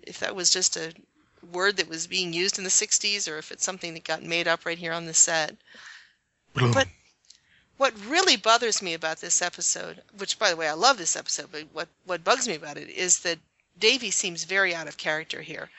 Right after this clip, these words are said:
Speaker 1: I've never seen him be reluctant to approach a girl or nervous about approaching a girl or having to have his friends push him to say, "Go, go talk to her."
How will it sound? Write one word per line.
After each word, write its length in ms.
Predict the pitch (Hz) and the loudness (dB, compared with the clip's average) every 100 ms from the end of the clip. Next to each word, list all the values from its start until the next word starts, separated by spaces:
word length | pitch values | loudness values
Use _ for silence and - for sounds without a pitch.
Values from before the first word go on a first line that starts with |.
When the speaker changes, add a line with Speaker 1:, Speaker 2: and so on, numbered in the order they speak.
| - - - | -20 -20 0
Speaker 1:
I've 160 | 185 202 | 0 4
never 260 | 226 233 | 4 4
seen 300 | - 233 214 | 2 4 2
him 180 | 208 185 | 0 -4
be 160 | 190 175 | -4 -6
reluctant 580 | 180 180 180 - 160 - | -2 2 2 2 -4 -4
to 80 | 160 | -6
approach 360 | - 160 160 | -4 -2 -2
a 40 | 170 | -4
girl 420 | 143 147 147 156 | -4 -2 0 -2
or 140 | 156 | -4
nervous 540 | 160 160 170 180 180 165 | -4 4 4 6 4 4
about 180 | 160 | 0
approaching 440 | 151 - 165 - 151 | -8 -6 -2 -2 -2
a 80 | 151 | -8
girl 380 | 147 143 151 - - - | -8 -8 -10 -12 -16 -6
or 100 | - | 0
having 280 | - 190 185 | 6 6 6
to 60 | 175 | 0
have 140 | 180 | -2
his 140 | 160 - | 4 2
friends 380 | - 180 160 - | 4 0 2 -2
push 400 | - 247 226 185 | -2 2 4 4
him 220 | 156 160 _ - - _ | 0 -8 _ -20 -20 _
to 100 | - | 0
say, 220 | - 185 160 | 2 2 0
"Go, 260 | 285 302 | 4 2
go 220 | 202 277 | 2 -2
talk 340 | - 240 247 - | -2 2 0 0
to 160 | 185 | -8
her." 180 | 165 - | -8 -18